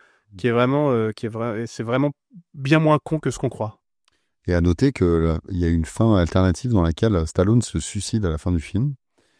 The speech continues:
Speaker 2: et qui est très mal passée en projection presse, et donc ils ont tourné la, la fin, la nouvelle fin, euh, qui est très bien aussi,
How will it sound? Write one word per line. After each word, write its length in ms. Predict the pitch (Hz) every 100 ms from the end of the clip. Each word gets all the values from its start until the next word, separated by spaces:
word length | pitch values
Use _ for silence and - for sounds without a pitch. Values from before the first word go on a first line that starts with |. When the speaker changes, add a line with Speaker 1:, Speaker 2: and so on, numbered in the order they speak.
| _ -
Speaker 2:
et 80 | 85
qui 100 | -
est 40 |
très 140 | 85 101
mal 140 | 95
passée 280 | 90 92 101
en 200 | 95 82
projection 420 | - 87 80 82
presse, 280 | - 104 -
et 40 |
donc 160 | 90 80
ils 60 | 87
ont 80 |
tourné 260 | 78 92 101
la, 160 | 90 80
la 140 | 80 78
fin, 220 | - 95
la 120 | 80
nouvelle 240 | 82 90
fin, 240 | 80 98 139 _ _ _ _ _ _ _ -
euh, 160 | 85 78
qui 120 | -
est 20 |
très 140 | -
bien 140 | 78 80
aussi, 380 | 76 - 107